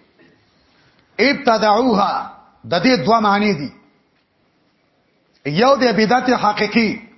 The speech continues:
او دویم د بدعت اضافي. د بدعت حقیقي او د اضافي تعریف تاسو ته ما کړو. خو که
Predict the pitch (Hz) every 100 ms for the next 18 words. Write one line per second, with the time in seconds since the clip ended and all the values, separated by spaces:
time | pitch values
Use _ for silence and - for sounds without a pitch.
0 | _ _ _ _ _ _ _ _ _ _
1 | _ 180 190 160 254 269 254 208 214 240
2 | 247 233 208 156 196 196 208 160 - -
3 | - _ _ _ _ _ _ _ _ _
4 | _ _ _ _ _ _ _ _ _ -
5 | 151 196 202 269 277 196 220 214 214 269
6 | 269 233 214 214 190 214 208 254 - 208
7 | 233 247 202 214 214 208 208 202 208 160
8 | 107 - _ _ _ _ _ _ _ _
9 | _ _ _ _ _ _ _ _ _ _
10 | _ - 139 202